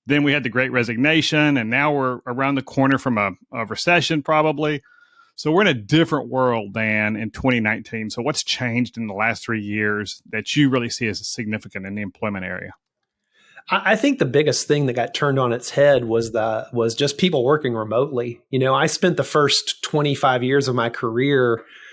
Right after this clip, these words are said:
Speaker 2: with people asking for an accommodation and wanting to work from home, and it was impossible. We just can't do it, you know? Um,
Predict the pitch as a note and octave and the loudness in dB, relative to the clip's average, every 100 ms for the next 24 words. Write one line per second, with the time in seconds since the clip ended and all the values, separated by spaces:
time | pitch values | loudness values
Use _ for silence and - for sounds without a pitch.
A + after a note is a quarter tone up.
0 | - - C3+ B2+ - - E3+ D3 C#3+ D3 | -16 0 2 2 -2 -2 0 4 4 4
1 | - D#3 C#3 C3+ A#2 - C3 A#2 A#2+ D#3+ | 0 -2 2 2 0 0 0 2 2 4
2 | D#3 E3 D#3 C3+ A#2+ A#2+ A#2 A#2 B2 - | 2 2 2 2 2 0 0 0 -2 -2
3 | A#2+ D3 D#3 D#3 C3+ B2 A#2+ A2+ A2+ G#2 | -2 2 4 4 2 0 0 -2 -2 2
4 | D#3 C3 C3+ G#2 G2+ A2 B2 - C3+ B2 | 2 2 0 -2 -2 -2 -2 0 -2 0
5 | B2+ B2+ A2+ - A#2+ A2 A2+ A2+ A2 G#2 | 4 6 6 0 -4 0 2 2 2 0
6 | G2+ | -8